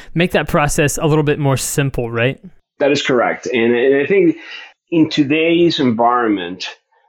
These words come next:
Speaker 2: you want a lot of this to be as automated as possible. And because that is in itself your ability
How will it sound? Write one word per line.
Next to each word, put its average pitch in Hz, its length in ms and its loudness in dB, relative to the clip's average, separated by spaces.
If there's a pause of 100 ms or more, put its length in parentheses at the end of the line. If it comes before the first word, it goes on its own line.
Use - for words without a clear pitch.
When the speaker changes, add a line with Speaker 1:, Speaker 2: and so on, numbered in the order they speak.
Speaker 2:
you 123 280 2
want 123 300 2
a 113 60 0
lot 107 380 2
of 110 200 -2
this 101 320 -2
to 101 100 -2
be 98 280 0
as 101 300 0
automated 92 560 0
as 71 160 -4
possible. - 640 -6 (680)
And 110 640 2
because 113 400 -2 (320)
that 127 240 0
is 123 340 0
in 113 140 2
itself 110 800 0 (880)
your 139 420 2
ability 117 640 2